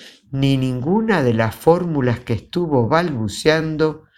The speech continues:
durante horas. El pantano se vaciaba lentamente.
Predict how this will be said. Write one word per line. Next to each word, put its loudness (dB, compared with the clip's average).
durante 0
horas. -4
El 4
pantano 0
se -2
vaciaba 0
lentamente. -4